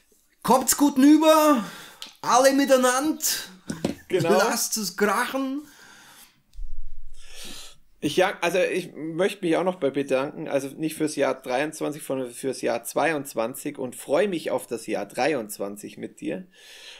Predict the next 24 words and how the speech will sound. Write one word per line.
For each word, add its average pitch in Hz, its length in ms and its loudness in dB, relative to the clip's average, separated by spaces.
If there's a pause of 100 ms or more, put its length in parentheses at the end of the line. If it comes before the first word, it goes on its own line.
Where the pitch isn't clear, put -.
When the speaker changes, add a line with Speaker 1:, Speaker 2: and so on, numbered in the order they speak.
(140)
Speaker 2:
ähm, 127 460 -4 (400)
und 135 180 -10
wünsche 180 320 -4
mir 147 200 -6
auch - 180 -4
was. 104 240 -6
Ich - 160 -14
wünsche 170 260 -12
mir 156 140 -10
echt, - 340 -10 (880)
dass - 400 -8 (300)
wir 175 640 -4 (160)
uns 147 280 -6
mehr 139 220 -2
trauen. 113 540 -4 (560)
Mehr 139 260 -4
trauen, 160 400 -4
die, 139 80 -8
unsere 131 260 -10
Stimme 185 380 -6
zu 190 160 -8
erheben, 175 720 -8
mehr 131 340 -6
trauen 151 640 -6